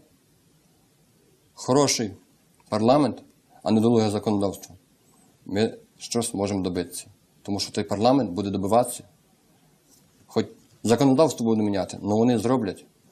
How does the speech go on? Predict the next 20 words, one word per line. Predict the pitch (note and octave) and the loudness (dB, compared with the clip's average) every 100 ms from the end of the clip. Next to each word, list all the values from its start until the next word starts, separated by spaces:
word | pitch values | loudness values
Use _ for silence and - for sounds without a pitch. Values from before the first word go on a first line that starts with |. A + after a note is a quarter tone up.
| _ _ _ | _ _ _
зміни | - - F#2 A#2 A2 | -16 -8 0 2 2
в | F2+ | 0
державі. | F#2 F2 F2 E2+ - _ _ _ _ - _ _ _ - - - | -6 -6 -10 -12 -20 _ _ _ _ -20 _ _ _ -20 -18 -2
Е, | G#2+ | 2
на | C3 | 4
завершення | D#3 G3 D3+ F3 | 6 6 6 0
хочу | - E3+ - | -2 -4 -4
сказати | - D#3+ D#3+ C3+ G#2 - - _ _ _ _ _ - - _ - | -2 4 4 2 -4 -10 -20 _ _ _ _ _ -10 -10 _ -4
нашим | - B2 B2 | 0 2 0
краянам: | A#2 C3 C#3 C3 F2+ - _ _ _ - - _ _ | 0 4 4 2 0 -14 _ _ _ -20 -20 _ _
ви | A#2 | -4
повинні | A#2 B2+ C3 B2+ A#2 | 0 4 6 6 4
обрати | - A2+ B2+ B2 A#2 - | -2 2 2 0 -6 -6
гідного | A2+ C#3 C3 G#2+ F#2 - - _ _ _ _ - | -2 2 2 2 -2 -12 -20 _ _ _ _ -8
депутата, | G2+ - A2+ C3 B2+ G2+ | -4 -2 2 2 2 -6
який | F#2+ F#2 A2+ | -8 -6 -2
буде | A#2 B2 - | -2 -2 -4
захищати | F#2 A2 G#2 - A#2 G2+ | -6 -6 -4 0 0 0
наш | G#2 - | -2 -2
край. | G2+ | -4